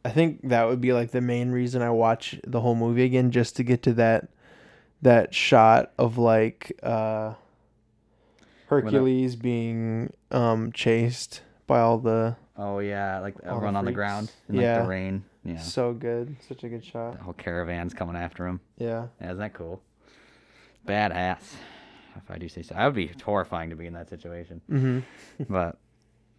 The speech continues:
Speaker 2: yeah, that's what they get. So, basically, what the lesson we learned here, Miles, is don't be a gold digger.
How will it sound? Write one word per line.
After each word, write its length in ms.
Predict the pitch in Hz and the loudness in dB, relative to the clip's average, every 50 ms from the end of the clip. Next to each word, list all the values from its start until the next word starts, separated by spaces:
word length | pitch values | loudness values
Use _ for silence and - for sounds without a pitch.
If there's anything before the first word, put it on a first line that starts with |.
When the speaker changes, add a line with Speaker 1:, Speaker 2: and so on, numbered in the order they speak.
| _ _ - | _ _ -8
Speaker 2:
yeah, 240 | 101 90 78 65 - _ _ _ _ _ _ _ _ _ _ _ _ _ - | -8 -8 -8 -10 -14 _ _ _ _ _ _ _ _ _ _ _ _ _ -14
that's 220 | 90 90 - - | -12 -12 -12 -12
what 100 | - - | -14 -10
they 100 | - 90 | -10 -10
get. 400 | 78 - - 107 113 117 - - _ _ _ _ _ _ _ _ _ _ _ - - - - _ _ _ _ _ - - | -10 -4 0 2 2 2 0 -4 _ _ _ _ _ _ _ _ _ _ _ -16 -16 -16 -16 _ _ _ _ _ -20 -16
So, 180 | - 85 - - 101 87 - 104 | -16 -16 -14 -14 -16 -14 -12 -6
basically, 300 | 101 110 113 - - 123 | -4 -4 -4 -4 -4 -6
what 100 | 123 110 | -6 -4
the 60 | 104 101 | -4 -2
lesson 280 | 101 107 - - 98 | -4 -4 -4 -4 -6
we 60 | 90 | -6
learned 180 | 90 92 95 - | -4 -4 -6 -6
here, 120 | - 85 | -6 -8
Miles, 360 | 82 80 80 80 82 80 - 78 | -8 -6 -6 -8 -10 -10 -12 -16
is 280 | 76 - - - _ _ _ - | -18 -18 -20 -20 _ _ _ -14
don't 240 | 98 117 135 123 | -12 -12 -12 -12
be 120 | - 107 110 | -12 -12 -12
a 40 | 98 | -12
gold 320 | - - 78 80 87 92 | -12 -12 -12 -14 -12 -14
digger. 300 | - 78 - - - | -14 -16 -16 -16 -18